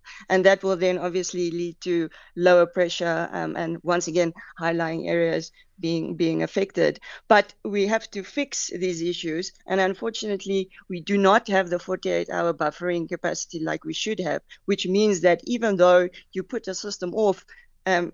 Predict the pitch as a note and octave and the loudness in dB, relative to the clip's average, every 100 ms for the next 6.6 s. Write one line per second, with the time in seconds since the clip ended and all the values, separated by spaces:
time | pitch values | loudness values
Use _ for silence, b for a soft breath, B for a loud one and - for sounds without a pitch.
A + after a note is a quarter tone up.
0 | - F#3+ G#3+ - F#3 F3+ - F3+ F#3 F3+ | -6 -4 -4 -2 -4 -6 -8 -4 -2 -2
1 | F3 E3+ E3+ F3 E3+ B3 B3 F3+ F3+ F3+ | -4 -4 -6 -8 -4 0 0 2 2 2
2 | D#3+ - b F3 - F3+ - E3 - F3+ | 0 -10 b -6 -2 -2 0 -2 -2 -4
3 | F3 E3 D#3+ D#3+ D#3+ - E3+ E3+ E3+ E3+ | -2 -4 -4 -6 -6 -6 -4 -2 -2 -2
4 | F#3+ F3 - E3 - D#3 - E3+ D#3+ D3 | -4 -4 -6 -6 -4 -4 -6 -6 -4 -4
5 | - D3+ D3+ - B B G#3+ A3 G#3+ F#3+ | -2 0 -2 -4 B B 2 2 2 2
6 | E3 F#3 F3 F3 - E3 | 2 0 -4 -4 -2 -4